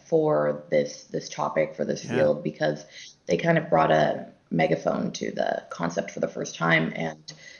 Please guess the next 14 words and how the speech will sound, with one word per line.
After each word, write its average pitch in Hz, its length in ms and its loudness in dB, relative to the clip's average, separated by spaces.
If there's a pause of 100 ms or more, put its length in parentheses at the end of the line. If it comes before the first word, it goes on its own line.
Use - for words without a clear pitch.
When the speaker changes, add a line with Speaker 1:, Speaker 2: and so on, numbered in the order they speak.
Speaker 1:
created 165 260 2
this 165 140 -4
ted 160 160 4
X 160 240 2
event 165 400 2
around 165 240 2
it. 165 180 4
And 156 140 0
there 160 140 2
were - 260 -2
ethicists, 277 560 2
scientists, 214 720 4
journalists, 190 640 8
historians, 175 800 2